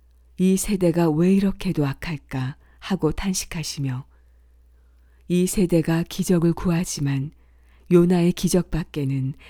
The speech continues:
따로 보여줄 것이 없다. 니느웨 사람들에게 요나의 사건이 기적이 된 것처럼 이 세대 사람들에게 사람의 아들도 기적의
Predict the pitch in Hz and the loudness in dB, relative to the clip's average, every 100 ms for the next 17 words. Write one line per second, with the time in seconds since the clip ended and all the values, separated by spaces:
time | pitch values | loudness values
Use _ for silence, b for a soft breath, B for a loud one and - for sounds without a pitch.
0 | B - 151 135 139 180 160 147 147 - | B -4 -2 -2 -4 0 0 0 -4 -4
1 | 185 - 127 - - 120 127 _ _ _ | -6 -6 -10 -12 -10 -8 -8 _ _ _
2 | _ _ _ _ _ _ _ _ _ _ | _ _ _ _ _ _ _ _ _ _
3 | _ - 175 180 175 180 185 208 175 170 | _ -2 2 6 6 4 2 0 0 2
4 | 151 147 - 143 147 b b b 170 170 | 0 0 -2 -4 -4 b b b 4 6
5 | 180 180 180 196 - 165 160 160 185 185 | 6 2 0 -4 -2 2 2 0 -2 0
6 | 170 165 175 151 147 - 151 127 127 139 | 0 0 0 -2 -4 -8 -10 -8 -8 -8
7 | - _ _ _ _ _ _ - 180 185 | -18 _ _ _ _ _ _ -4 2 2
8 | - 185 185 185 208 185 180 160 143 135 | 2 2 4 2 0 0 0 0 -2 -2
9 | 131 127 - _ _ _ _ - - 196 | -4 -6 -10 _ _ _ _ -12 -6 -4
10 | 160 151 147 139 131 139 131 131 127 147 | -2 0 0 -2 -2 -2 -2 -4 -4 -6
11 | b b b - 170 170 156 | b b b -4 -2 0 0